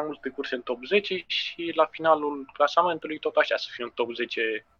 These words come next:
pe server unu, pe serverul <laughs> principal. În rest,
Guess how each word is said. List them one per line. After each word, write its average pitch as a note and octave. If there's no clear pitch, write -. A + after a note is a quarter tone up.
pe D3
server C#3+
unu, A#2+
pe B2
serverul B2
<laughs> -
principal. C3
În D#3
rest, F#3+